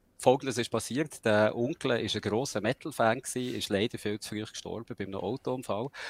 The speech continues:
und hat, äh, in seinem Willen, äh, sein Skelett, äh, der Forschung vermacht, also Medizinstudenten, die dann haben können dran das schauen. Und irgendwann ist, hey, äh, hat, äh, die Uni keine, äh, Verwendung mehr gehabt für das Skelett und hat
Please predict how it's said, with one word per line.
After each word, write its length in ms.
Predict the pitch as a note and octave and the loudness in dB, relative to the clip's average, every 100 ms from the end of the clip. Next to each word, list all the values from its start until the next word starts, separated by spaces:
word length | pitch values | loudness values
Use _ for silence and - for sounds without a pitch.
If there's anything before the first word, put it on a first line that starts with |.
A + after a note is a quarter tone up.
| - - - | -10 -12 -4
und 320 | A2+ A2+ F#2+ | 0 0 4
hat, 300 | G#2 G#2+ - | 4 4 2
äh, 340 | G#2+ G#2+ G#2 G#2 | 2 4 4 2
in 440 | A#2+ A2 G#2+ G#2+ | 0 0 0 0
seinem 580 | F#2+ - G#2 G#2 G#2+ G2+ A#2 G2 | -2 -4 -2 -2 -4 -6 -6 0
Willen, 580 | A#2 D3 B2+ A#2+ G#2 | 2 4 6 6 4
äh, 200 | G#2+ G#2 | 0 -2
sein 180 | G2 A2 | -2 -6
Skelett, 800 | G2+ - - - - G2 D3+ - | -6 -8 -8 -2 2 4 2 -2
äh, 220 | A2 G#2 G2+ | -2 -2 -2
der 100 | G2+ | -6
Forschung 480 | F#2 G2+ A2 D3 - - | -4 -4 -4 -4 -6 -8
vermacht, 500 | A2+ A#2 D#3+ - - | -6 -4 -4 -6 -6
also 240 | F#2+ F#2+ | -4 -4
Medizinstudenten, 1000 | F#2+ F2+ - G#2+ - - A2+ G2 C3 A2+ | -6 -6 -8 -8 -6 -2 -2 -2 -2 -4
die 80 | G2+ | -2
dann 160 | G2 F#2+ | -2 -2
haben 180 | F#2 E2+ | -4 -4
können 220 | F2+ F2+ | -8 -10
dran 260 | F2+ F2+ - - - - - - | -8 -8 -8 -14 -14 -14 -16 -8
das 200 | F#2+ - | -6 -2
schauen. 240 | G#2+ D3+ - C#3 | 0 2 4 2
Und 160 | A2 | 4
irgendwann 380 | C#3 D#3 B2+ C3 | 2 8 8 8
ist, 160 | B2+ - | 4 2
hey, 320 | A2 A2 G#2+ | 4 4 2
äh, 260 | G#2 G2+ G2 G2+ | 2 2 2 -2
hat, 180 | - | -2
äh, 260 | G2+ F#2+ F#2+ | -4 -2 -4
die 180 | - G2 | -4 -6
Uni 320 | G2 B2 A2+ | -4 -4 -4
keine, 880 | - - G#2 G#2 - G2+ F#2+ F#2 F#2 | -6 -2 0 0 -2 -2 -2 0 -2
äh, 60 | F#2 | -4
Verwendung 460 | F2+ F2 G#2 - D3+ | 0 2 2 0 -2
mehr 100 | D3 | 0
gehabt 240 | C#3+ C#3+ | 2 0
für 80 | C#3+ | -2
das 120 | - | -8
Skelett 460 | - G#2+ A2 - A2+ | -2 2 2 2 -2
und 140 | - | -2
hat 140 | G2 | -4